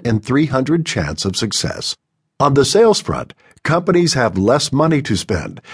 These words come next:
which has meant that winning a big sales contract is tougher than ever. Information overload. To add to the entrepreneur's challenges, time-strapped investors and corporate executives are distracted to an unprecedented degree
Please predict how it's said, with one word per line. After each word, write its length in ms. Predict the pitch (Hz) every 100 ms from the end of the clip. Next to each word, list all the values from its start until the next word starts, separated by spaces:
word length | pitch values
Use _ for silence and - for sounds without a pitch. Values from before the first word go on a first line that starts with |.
| - -
which 160 | 113
has 200 | 127 104
meant 300 | 110 120 156 -
that 320 | 98 98 82
winning 420 | 101 147 170 156
a 140 | 143 92
big 320 | 76 135 127
sales 400 | - 160 170 -
contract 580 | 107 80 78 85 82 -
is 160 | 80
tougher 360 | - 113 95 85
than 160 | 78 98
ever. 400 | 131 117 - - _ _ _ _ _ _ _ _ _ _ _ _ _ _
Information 680 | 214 202 214 180 151 147 151
overload. 580 | 123 82 65 50 - - _ _ _ _ _ _ _ _ _
To 160 | 180 190
add 240 | 214 202
to 80 | 139
the 140 | 120
entrepreneur's 720 | 123 139 113 117 113 120 101 -
challenges, 640 | 127 120 80 71 69 - - _
time-strapped 760 | - 123 135 127 - 123 123 123
investors 720 | 113 104 123 - - - - - -
and 240 | 120 117
corporate 360 | - 185 175 151
executives 600 | 131 151 147 - - 98
are 140 | 104
distracted 720 | 107 117 - 156 135 117 120
to 160 | 120 117
an 100 | 110 -
unprecedented 960 | 135 120 - 196 185 - 120 113 98
degree 540 | 98 92 147 147 123